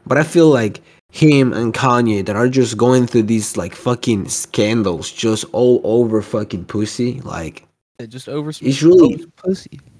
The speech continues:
Speaker 1: it's over some, like, pussy that is not, that's not yours any longer, you know, and
Speaker 2: Yeah, the name on the lease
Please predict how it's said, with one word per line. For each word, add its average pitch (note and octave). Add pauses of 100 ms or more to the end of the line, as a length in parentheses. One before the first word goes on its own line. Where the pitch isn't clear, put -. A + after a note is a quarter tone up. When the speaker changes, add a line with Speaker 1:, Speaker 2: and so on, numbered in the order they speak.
(880)
Speaker 1:
it's D3+
over D3+
some, C3+
like, A#2+
pussy D3+
that B2+
is B2+
not, C#3
that's C#3
not D#3
yours C#3+
any B2
longer, A#2
you -
know, E2
and G2+
Speaker 2:
Yeah, C3
the B2+
name D3+
on C#3+
the B2+
lease D3+